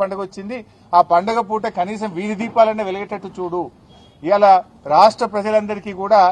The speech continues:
ఇలా బతుకమ్మ పండుగ ప్రారంభోత్సవం జరుగుతా ఉంది. మా అక్క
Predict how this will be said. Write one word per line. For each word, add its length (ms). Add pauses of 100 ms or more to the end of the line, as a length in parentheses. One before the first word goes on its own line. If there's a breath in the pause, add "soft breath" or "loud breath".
(440)
ఇలా 200
బతుకమ్మ 440
పండుగ 200 (120)
ప్రారంభోత్సవం 720
జరుగుతా 380
ఉంది. 160 (380)
మా 180
అక్క 220